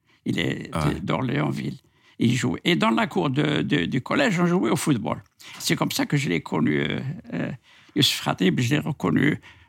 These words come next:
Speaker 1: ensuite par la, plus tard à la, à l'indépendance.
Speaker 2: درت سبور، ما لعبت فوتبول، خا-،
Speaker 1: Et il a,
Speaker 2: خاطر حمزة
Speaker 1: oui,
Speaker 2: جي.
Speaker 1: alors il jouait f-, l'équipe, euh, t'a-, de, le collège,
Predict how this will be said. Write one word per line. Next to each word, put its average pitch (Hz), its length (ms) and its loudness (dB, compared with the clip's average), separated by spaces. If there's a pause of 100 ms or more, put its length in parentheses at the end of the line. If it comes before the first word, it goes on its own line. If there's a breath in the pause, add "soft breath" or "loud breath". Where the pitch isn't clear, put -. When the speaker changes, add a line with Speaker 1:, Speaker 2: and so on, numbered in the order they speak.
Speaker 1:
ensuite 143 440 0
par - 140 0
la, - 360 -4 (680 loud breath)
plus 139 480 6
tard - 260 2 (560 soft breath)
à 143 140 0
la, - 180 -2
à - 300 -2
l'indépendance. - 1000 0
Speaker 2:
درت 151 180 2
سبور، 107 260 4
ما 95 120 6
لعبت 98 280 2
فوتبول، 85 400 4
خا-، 80 300 2 (100)
Speaker 1:
Et - 40 2
il 92 100 4
a, - 40 6
Speaker 2:
خاطر - 80 2
حمزة - 320 2
Speaker 1:
oui, - 80 6
Speaker 2:
جي. 151 160 2
Speaker 1:
alors 170 200 2
il 170 60 6
jouait 170 280 2
f-, 151 420 -2
l'équipe, - 400 0
euh, 80 160 0
t'a-, - 560 -4
de, - 260 -4
le - 80 0
collège, - 440 0